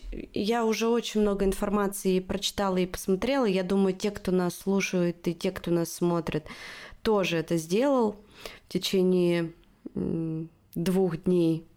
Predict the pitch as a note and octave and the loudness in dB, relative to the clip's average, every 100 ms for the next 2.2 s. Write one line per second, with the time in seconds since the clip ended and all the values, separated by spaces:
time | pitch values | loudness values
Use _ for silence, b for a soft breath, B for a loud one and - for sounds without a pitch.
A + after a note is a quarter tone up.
0 | - - E3+ F3 E3+ E3 D#3+ - E3 - | -16 -4 0 2 2 0 -6 -6 -6 -4
1 | E3+ D#3+ E3 D#3 D#3 F3 E3 F#3 B3+ C4 | -6 -4 -2 -2 -2 -2 0 0 0 2
2 | G#3+ | 0